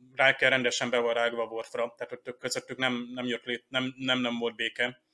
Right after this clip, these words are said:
abban a jövőben, ugye a, a, ö, All Good Things-ben. Hát meg a, a Discovery-ben is előfordulhatnak ők még, a klingonok, mert, ö, hát nem láttuk, tehát kíváncsiak vagyunk. Klingonok, kardeszek valahogy úgy el, el vannak tűnve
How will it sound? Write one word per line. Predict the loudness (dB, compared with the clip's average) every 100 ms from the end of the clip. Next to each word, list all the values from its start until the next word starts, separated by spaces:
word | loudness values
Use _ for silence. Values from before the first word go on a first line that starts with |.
| -20 _ -6
abban | -4 -2
a | 0
jövőben, | 0 0 -4 -2
ugye | -2 0
a, | 0 -2
a, | -6 -8 -6 -6 -10 _ _ -20 _ _ _ _
ö, | -10 -6 -6 -6 -8 -12 _ _ _ _ _ _
All | -6 -4
Good | -4 -4
Things-ben. | -4 -2 2 2 2 -2 _ _ _ _ _ _ _ _ -12
Hát | -6 -4 0
meg | 4
a, | 2
a | 2
Discovery-ben | -2 2 6 8 8 8 6
is | 6 2 -2 2
előfordulhatnak | 6 6 6 4 4 4 2 2 -2
ők | 0 0
még, | 2 2 0 -12
a | -4
klingonok, | 0 2 2 0 0
mert, | 0 0 4
ö, | 4 2 -6 -20 -20 -20 _ _ _ -6
hát | -2
nem | 2 2
láttuk, | 2 0 -4 0
tehát | -2
kíváncsiak | 0 0 0 0 -4
vagyunk. | -2 -2 -2
Klingonok, | -2 -2 -2 -2
kardeszek | 0 0 0 -2 -2 -2 -2
valahogy | -4 -2 -2
úgy | 2
el, | 2 2 0
el | 0
vannak | 2 0 -2
tűnve | -4 -4 -2 -2 -4